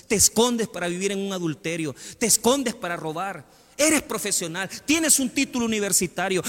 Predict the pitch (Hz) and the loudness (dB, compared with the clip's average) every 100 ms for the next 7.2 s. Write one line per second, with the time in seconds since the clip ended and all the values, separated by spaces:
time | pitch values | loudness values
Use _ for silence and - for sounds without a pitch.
0 | 233 269 240 240 254 240 233 226 370 - | 0 2 4 2 0 2 2 6 8 8
1 | 240 - 262 233 220 208 208 269 339 - | 6 4 2 2 2 4 2 2 0 0
2 | 233 - 202 220 302 294 233 226 277 - | -4 -2 -2 2 2 2 0 0 0 0
3 | 247 233 - 220 190 254 269 247 202 233 | -2 -2 -2 0 2 0 -2 -2 -2 -2
4 | 247 247 233 - 214 214 190 220 220 196 | -2 -2 -2 0 -2 2 2 2 0 -2
5 | 160 226 220 - 180 196 180 - 156 - | -2 0 2 0 0 -2 0 2 0 -2
6 | 202 220 175 - - 180 175 165 127 135 | -4 0 2 2 0 -4 -2 -2 -2 -2
7 | 165 170 | -4 -8